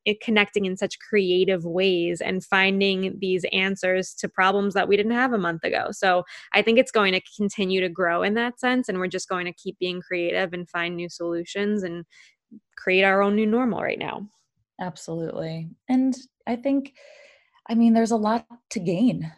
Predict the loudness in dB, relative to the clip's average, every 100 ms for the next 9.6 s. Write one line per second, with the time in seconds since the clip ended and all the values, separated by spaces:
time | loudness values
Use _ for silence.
0 | _ -4 -2 -2 -4 -4 -4 -2 -2 -4
1 | -8 -8 -8 -6 0 0 2 -2 -2 0
2 | 2 0 -4 -6 -6 -8 -8 -6 -4 -6
3 | -8 _ -10 -8 -4 -4 -4 -2 -2 -2
4 | -2 -2 -4 -4 -6 -10 -20 -20 -20 _
5 | _ _ -6 -4 -2 0 -2 0 -4 -4
6 | -2 0 0 0 -4 -4 -4 -4 -4 -2
7 | -4 -6 -8 -10 -10 -6 -6 -4 -6 -2
8 | -2 -2 -4 -2 0 -2 0 2 2 2
9 | -2 -2 -4 -6 -10